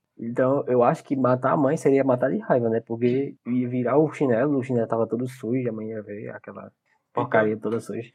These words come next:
Speaker 2: e também tem negócio que, que o calçado em si era muito caro, então meio que você não cuidar dele direito,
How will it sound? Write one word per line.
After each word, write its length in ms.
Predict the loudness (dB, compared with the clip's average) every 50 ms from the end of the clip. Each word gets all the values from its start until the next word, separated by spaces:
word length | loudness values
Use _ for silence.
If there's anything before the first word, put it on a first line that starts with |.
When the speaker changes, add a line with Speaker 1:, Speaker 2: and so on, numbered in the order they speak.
| _ -18
Speaker 2:
e 60 | -8
também 240 | -6 -6 -6 -6 -8
tem 60 | -10
negócio 280 | -8 -6 -6 -8 -8
que, 80 | _ -20
que 360 | -20 -20 _ -16 -14 -14 -14
o 60 | -12
calçado 400 | -12 -12 -12 -10 -10 -10 -10 -10
em 40 | -12
si 140 | -12 -8 -6
era 120 | -6 -6
muito 240 | -6 -6 -10 -10 -14 -18
caro, 520 | _ -14 -12 -10 -8 -8 -8 -8 -10 -12 -16
então 200 | -18 -16 -12 -10
meio 160 | -8 -8 -8
que 120 | -10 -12 -12
você 280 | -12 -12 -10 -8 -8
não 140 | -8 -8 -10
cuidar 400 | -12 -12 -14 -10 -8 -6 -6 -6
dele 320 | -8 -10 -10 -10 -10 -10 -10
direito, 680 | -12 -10 -10 -10 -10 -10 -12 -14 _ _ -20 -20